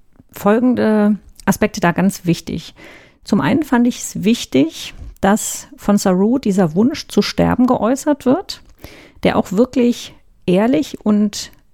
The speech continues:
von innen heraus in diese Situation kommt, weil er davon ausgeht, dass der weitere Krankheitsverlauf für ihn sowieso tödlich enden wird.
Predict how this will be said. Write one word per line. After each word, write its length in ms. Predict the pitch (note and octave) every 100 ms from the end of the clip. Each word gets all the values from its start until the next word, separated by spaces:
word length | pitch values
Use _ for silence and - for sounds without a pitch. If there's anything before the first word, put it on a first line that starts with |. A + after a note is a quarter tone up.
| _ _ -
von 260 | - F#3
innen 280 | - A3 C4
heraus 460 | A#3+ A3+ F#3 F#3+ -
in 100 | G3
diese 180 | G#3 G3+
Situation 720 | G#3 - F3+ - F#3 F#3+ -
kommt, 540 | - F3+ E4 - - - -
weil 520 | E3+ E3 D#3 F#3+ D4 -
er 100 | A#3
davon 380 | A3+ - A3+ -
ausgeht, 880 | - F#3+ A3 - - A#3 D4 - - -
dass 160 | G3
der 160 | - F#3+
weitere 320 | E3+ - C4
Krankheitsverlauf 880 | A3+ - F#3 - A#3+ - G#3+ G3 G3+
für 140 | -
ihn 320 | G#3+ G#3 A3 A3
sowieso 480 | - G#3 G#3 G#3 G#3 - -
tödlich 500 | G3 G3+ A3+ - -
enden 360 | G#3 G3 F3+
wird. 340 | D#3 E3+ -